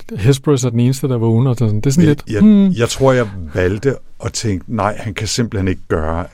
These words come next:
Speaker 2: at, at Hesperus er ond på en eller anden måde. Altså, det, det, det, så vil jeg ikke læse den her bog. Altså, fordi jeg,
Speaker 1: Mm.
Speaker 2: jeg så godt kunne lide ham som karakter. Jeg synes virkelig, han skulle være... Altså, han er jo, hvis man forestiller sig en, en hyperintelligent, smuk udgave af C three P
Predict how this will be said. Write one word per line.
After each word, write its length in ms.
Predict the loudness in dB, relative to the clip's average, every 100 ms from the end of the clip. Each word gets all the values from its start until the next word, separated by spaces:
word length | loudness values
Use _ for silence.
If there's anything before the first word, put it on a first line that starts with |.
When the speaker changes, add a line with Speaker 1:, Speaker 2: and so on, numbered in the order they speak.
| -6
Speaker 2:
at, 400 | -6 -6 -10 -18 -20 -20 -20 -20 -20 -20 -16
at 160 | -12 -8
Hesperus 600 | -4 -4 -2 -4 -4 -8
er 280 | -10 -10 -4
ond 160 | -6 -6 -14 -16 -6
på 100 | -6
en 60 |
eller 160 | -4 -6
anden 120 | -6
måde. 300 | -6 -8 -12 -16 -10
Altså, 200 | -6 -4
det, 260 | -4 -4 -2
det, 160 | -2 -2
det, 220 | -12 -12 -12 -16 -16
så 160 | -12 0
vil 80 | 2
jeg 80 |
ikke 140 | 2 4
læse 220 | 2 2
den 120 | 0
her 100 | 0
bog. 300 | 0 -4 -4 -6
Altså, 140 | -4
fordi 180 | -2 0
jeg, 80 | 0
Speaker 1:
Mm. 120 | 0 -6 -8
Speaker 2:
jeg 80 | -4
så 100 | -2
godt 180 | -2
kunne 160 | -2 -2
lide 160 | -2 -4
ham 200 | -6 -8
som 160 | -10 -8
karakter. 360 | -6 -6 -4
Jeg 120 | -6 -4
synes 240 | -6 -2
virkelig, 240 | -2 -2
han 100 | -4
skulle 240 | -4 -4 -4
være... 180 | -4 -6 -12 -20 -18 -10
Altså, 180 | -6 -2
han 100 | 0
er 40 |
jo, 60 | 0
hvis 160 | -2 -4
man 80 |
forestiller 400 | -2 -2 0 -2
sig 160 | -2 -2
en, 120 | -2 -6 -18 -20 -8
en 160 | -2 2
hyperintelligent, 840 | 2 2 2 0 -4 -2 -2 -2
smuk 280 | -2 -2 -2
udgave 420 | -6 -2 0 0
af 60 |
C 200 | -2 -8 -6
three 200 | -4
P 80 | -4